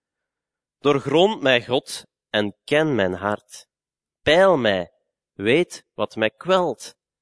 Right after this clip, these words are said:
Zie of ik geen verkeerde weg ga en leid mij over de weg die eeuwig is." We hebben daar heel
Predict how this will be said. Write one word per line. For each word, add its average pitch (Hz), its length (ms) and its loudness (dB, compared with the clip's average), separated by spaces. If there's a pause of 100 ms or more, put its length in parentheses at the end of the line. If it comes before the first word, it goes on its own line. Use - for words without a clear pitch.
(560)
Zie 196 300 -2
of 175 60 2
ik 185 140 0
geen 208 280 4
verkeerde 180 580 2
weg 175 260 0
ga 190 440 0
en 123 140 0
leid 127 380 2
mij 143 320 2 (320)
over 107 300 -2
de 98 140 0
weg 113 240 0 (480)
die 117 200 -8
eeuwig 127 460 2
is." - 420 -10 (2750)
We - 180 -4
hebben 143 360 0
daar 127 220 2
heel 139 520 0